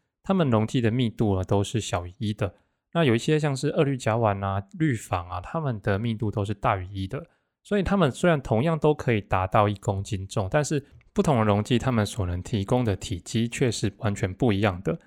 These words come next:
你要想哦，因为溶质是溶在溶剂里面的，所以溶剂的体积决定了你溶质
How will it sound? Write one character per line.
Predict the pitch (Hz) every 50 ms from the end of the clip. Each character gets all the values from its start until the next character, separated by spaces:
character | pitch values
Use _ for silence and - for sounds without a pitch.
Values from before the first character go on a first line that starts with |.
| _ - - - _ _ -
你 |
要 | 143 175
想 | - 139 113
哦， | 101 107
因 | 160
为 | 190
溶 | 190 156 139 147 151
质 | - 123 113 120
是 | - - 143
溶 | 135 120 110 104 110 113
在 | - 151 143 127
溶 | 113 104 101 104 107
剂 | - - 147 127
里 | 110 101 90
面 | 90 95 107 101 95
的， | 92 - 92 87
所 | 85 - - 151
以 | 151
溶 | 127 117 117 117 127 135
剂 | - - 170
的 | 147 123
体 | - - 110 98
积 | - - 127 127 127
决 | 127 - - 113 113
定 | 131 170 170
了 | 156 123
你 | 104 98
溶 | 92 92 101 92 95 110 117
质 | - - - 98 92 90